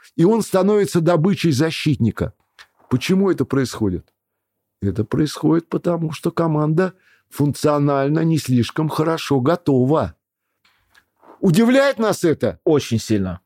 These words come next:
Speaker 1: А меня нет.
Speaker 2: Почему?
Speaker 1: А я вам объясню. Потому что мы почти полтора месяца отдыхали и самыми последними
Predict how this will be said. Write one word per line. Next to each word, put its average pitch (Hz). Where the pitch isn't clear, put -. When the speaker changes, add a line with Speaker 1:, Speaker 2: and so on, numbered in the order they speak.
Speaker 1:
А 147
меня 156
нет. 143
Speaker 2:
Почему? 135
Speaker 1:
А 117
я 135
вам 143
объясню. 160
Потому 156
что 160
мы 170
почти -
полтора 156
месяца 151
отдыхали 139
и 208
самыми 208
последними 190